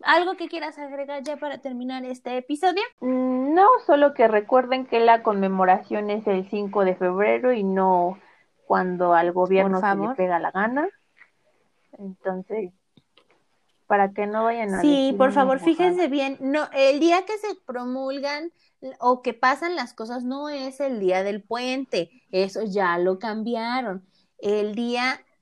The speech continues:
Speaker 1: que se celebran las cosas está marcado en su calendario aún, todavía. Váyanlo a ver.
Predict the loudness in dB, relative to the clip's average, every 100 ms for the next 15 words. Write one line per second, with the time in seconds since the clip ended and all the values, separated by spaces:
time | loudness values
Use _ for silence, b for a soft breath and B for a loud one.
0 | -12 -2 -2 -2 -8 -16 -6 -4 -2 -2
1 | 0 -2 -2 -4 -4 -4 -2 -4 -4 -4
2 | -2 -2 -2 -2 -2 -2 -4 -4 -2 0
3 | 0 0 2 4 4 4 2 0 0 0
4 | 2 2 2 0 _ _ _ _ 4 4
5 | 4 2 0 -4 -6 _ _ _ _ _
6 | -6 -2 0 0 0 0 0 -2